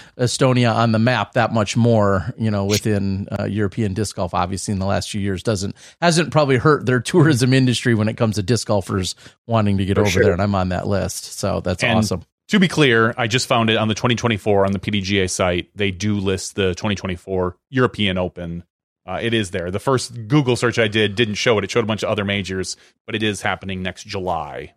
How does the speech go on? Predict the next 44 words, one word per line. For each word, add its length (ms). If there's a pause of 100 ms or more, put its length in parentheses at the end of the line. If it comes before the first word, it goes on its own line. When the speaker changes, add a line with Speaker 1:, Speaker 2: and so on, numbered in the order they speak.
Speaker 1:
Yep, 200
Speaker 3:
So. 100
Speaker 1:
the 80
seventeenth 600
through 120
the 100
twenty-first. 540
So 60
essentially 440
the 120
same. 380
Speaker 3:
Book 160
your 60
tickets 300
Speaker 1:
same 40
Speaker 3:
now, 140
Speaker 1:
weekend. 160
Speaker 3:
Corey. 240 (420)
<laughs> 80
Speaker 1:
Yeah. 240 (140)
Speaker 2:
I 40
will 140
be 140 (480)
there. 140
Speaker 1:
<laughs> 40
Yes, 360
you 100
will. 320 (260)
You'll 120
be 100
on 120
that 120
Speaker 2:
I 60
had 80
a 40
Speaker 1:
Champions. 440
Speaker 2:
question, 260 (840)
um, 500
that 140
I 120
didn't 360
think 240
of 260
until 760